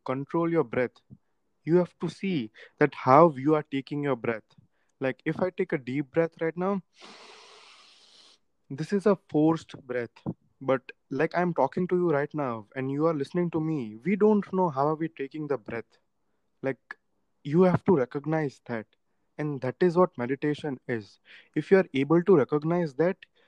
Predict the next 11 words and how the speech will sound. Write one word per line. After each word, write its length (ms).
you 180
will 180
gain 360
control 500
over 140
your 140
mind. 480
You 140
will 160
gain 280
control 520